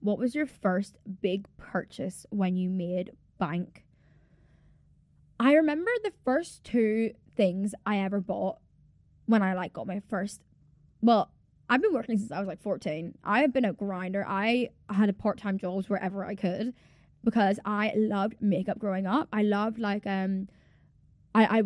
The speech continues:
I was really big into, like, beauty gurus, and I, they would all use, like, really expensive makeup. Like, I remember the Giorgio Armani foundation was really big, but it was, like,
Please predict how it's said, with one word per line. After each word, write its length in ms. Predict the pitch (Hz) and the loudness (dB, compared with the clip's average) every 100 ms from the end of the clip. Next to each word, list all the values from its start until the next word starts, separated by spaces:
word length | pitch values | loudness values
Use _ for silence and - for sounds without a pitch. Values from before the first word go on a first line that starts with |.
| 196 | 2
I 60 | 226 | 2
was 120 | 226 | 2
really 160 | 220 240 | 2 0
big 220 | 220 220 | 0 0
into, 260 | 214 220 | 0 0
like, 140 | 202 226 | 0 -2
beauty 240 | 220 208 | -2 0
gurus, 440 | 214 214 208 240 302 | 0 2 2 0 0
and 100 | 240 | 0
I, 200 | 214 190 | 0 2
they 160 | 220 | 2
would 80 | 214 | 2
all 160 | 208 208 | 0 -2
use, 240 | 190 196 | -2 -2
like, 160 | 185 - | -4 -2
really 220 | 226 220 208 | 0 2 0
expensive 580 | - - 185 196 196 | -6 -6 -4 -4 -4
makeup. 360 | 196 180 202 208 | -4 -4 -4 -4
Like, 220 | 196 185 - | -2 -6 -6
I 60 | |
remember 280 | 208 208 208 | -6 -4 -4
the 80 | 202 | -6
Giorgio 440 | 196 220 208 208 | -2 0 0 -2
Armani 400 | 202 196 196 196 | -2 -2 -2 -4
foundation 600 | 208 196 208 190 202 214 | -2 -4 -2 -4 -4 -4
was 120 | 196 | -4
really 200 | 220 202 | -4 -4
big, 360 | 196 - 185 180 | -2 0 0 -2
but 120 | 202 | -4
it 20 | |
was, 100 | 202 | -8
like, 120 | - | -10